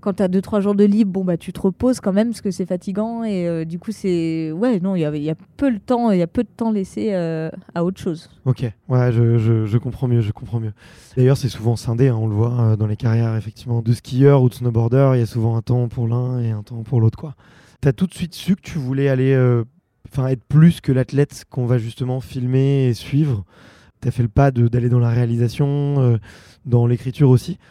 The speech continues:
Speaker 2: Je suis très curieux de savoir un peu quel est le, le processus, comment ça se, comment ça se crée ce genre de, de projet. Mais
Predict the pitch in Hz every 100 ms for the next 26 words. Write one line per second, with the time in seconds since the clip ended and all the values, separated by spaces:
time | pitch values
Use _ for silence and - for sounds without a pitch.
0 | _ - - - - 131 131 127 123 117
1 | 135 127 120 117 113 135 147 147 - 147
2 | - 143 165 156 - 135 135 135 - 123
3 | 113 - - - _ - 127 127 127 -
4 | 139 120 127 120 123 117 120 - 143 123
5 | 160 165